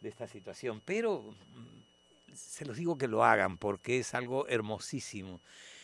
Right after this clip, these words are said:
Es algo que va tocando no solamente nuestros sentidos, sino cuando vamos le-, vamos leyendo también va entrando, ¿no? todo el mensaje a nuestro corazón y trae una fuerza tremenda, una fuerza de Dios tremenda.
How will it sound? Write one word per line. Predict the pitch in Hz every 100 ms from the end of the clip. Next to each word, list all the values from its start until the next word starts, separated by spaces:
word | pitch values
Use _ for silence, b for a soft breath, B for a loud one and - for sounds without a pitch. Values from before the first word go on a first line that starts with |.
| B
Es | 135 127
algo | 151 139
que | 117
va | 117 120
tocando | 131 123 131
no | 123 123
solamente | 143 131 135 131 143
nuestros | 120 - 127
sentidos, | - 110 - 156 147
sino | - 107
cuando | 113 110
vamos | 123 147 131
le-, | 139 120
vamos | 113 123 151 139
leyendo | 120 113 139 156 143
también | 117 110 135
va | 135
entrando, | 135 - 143 175 156 110 95 B B B -
¿no? | 135
todo | - 147 147
el |
mensaje | 131 107 - 143 -
a | 127
nuestro | 110 - 104
corazón | 113 98 - 165 165 135
y | 117 -
trae | - 160 165 151
una | 120 139 127
fuerza | - 143 135 - 147
tremenda, | 143 - 147 120 165 185 147 120 101
una | 127 160
fuerza | - 156 - 147
de | 110
Dios | 113 143 - -
tremenda. | 135 104 135 123 98 85